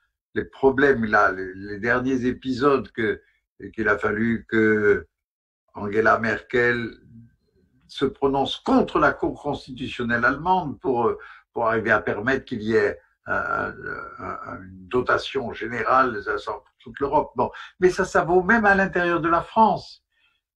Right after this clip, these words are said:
Figurez-vous, moi, j'habite dans le, le, le nord-est de la France, qui est une des régions les plus touchées par le virus, mais je sais que <laughs> mes compatriotes du sud-ouest, et le sud-ouest, c'est, c'est mon pays d'origine,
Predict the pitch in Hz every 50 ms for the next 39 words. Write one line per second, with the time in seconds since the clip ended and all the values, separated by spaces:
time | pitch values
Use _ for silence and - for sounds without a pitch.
0 | _ _ - - 139 143 147 147 139 139 151 151 151 165 165 151 - 147 143 131
1 | 123 147 147 139 - 131 131 131 127 123 117 113 113 110 110 107 104 101 98 95
2 | 92 95 101 92 98 98 98 - - 104 - - - - - - 98 104 113 131
3 | 131 127 135 127 107 101 113 113 107 104 104 - - 151 170 202 226 - - -
4 | - _ _ _ _ 127 113 - - 113 107 107 120 110 101 110 104 101 113 113
5 | 110 101 98 101 101 - - 127 117 - - 135 120 - - - 135 131 - 117
6 | 110 104 101 98 95 101 107 110 160 208 196 - - - _ - - - _ _
7 | - 147 143 165 170 165 - - 247 214 202 - - - 165 165 156 143 - -
8 | _ _ _ _ _ _ - - - - - - _ _ _ _ _ _ - -
9 | _ _ - 139 151 165 165 - 175 170 160 143 185 165 156 - - 160 151 151
10 | 165 165 160 - - - - - - _ _ _ _ _ _ _ _ _ - 139
11 | 143 - - - 196 180 180 185 202 196 160 - - - - - - _ _ _
12 | _ _ _ _ - 123 131 135 117 147 147 143 180 214 196 - - 127 117 -
13 | - 131 117 113 110 107 - 190 208 226 196 151 117 123 123 135 - - - -
14 | 135 -